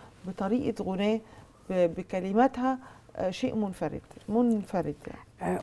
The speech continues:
Speaker 2: واضح كمان إن كل تفاصيل الفيلم مختلفة ومتفردة، وأداء منة شلبي الناس، آه، خارجة منبهرة بيه، وكلام كتير إن هو، آه، الفيلم الناجح اللي تنتهي منه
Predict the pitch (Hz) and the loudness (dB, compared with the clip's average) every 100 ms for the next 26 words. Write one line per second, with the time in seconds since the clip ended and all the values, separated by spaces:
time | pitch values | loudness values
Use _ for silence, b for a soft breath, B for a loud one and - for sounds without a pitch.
0 | - 202 240 262 - 214 226 254 226 208 | 4 8 10 8 6 6 8 10 8 8
1 | 254 247 208 202 - 262 247 202 185 240 | 6 4 2 -4 2 4 6 6 4 4
2 | 233 214 185 175 175 - - 220 233 214 | 6 6 4 2 -2 -2 2 4 4 2
3 | 180 175 170 - 170 190 277 277 269 202 | 2 0 -4 -6 0 4 6 8 6 6
4 | 214 - 190 233 - B B - 220 247 | 4 4 4 4 2 B B 4 10 12
5 | 220 196 233 233 208 220 208 190 190 220 | 12 8 8 8 8 6 4 6 8 8
6 | 220 - 190 175 180 220 233 208 196 190 | 6 -2 -2 -2 0 4 6 6 2 0
7 | B B - 190 180 185 254 226 208 185 | B B -2 0 2 6 6 8 6 4
8 | 165 165 269 320 320 - 202 196 226 220 | 0 6 8 8 4 2 2 6 6 4
9 | - 202 247 247 - 247 254 240 - 190 | 6 6 8 4 2 6 6 6 4 2
10 | 180 180 233 226 214 - - - 180 185 | 4 6 8 8 4 -2 -20 -8 -2 0
11 | 180 262 262 240 226 233 240 220 196 - | 4 8 10 12 10 8 4 6 6 4
12 | 190 185 262 254 254 277 277 | 2 6 8 10 12 10 10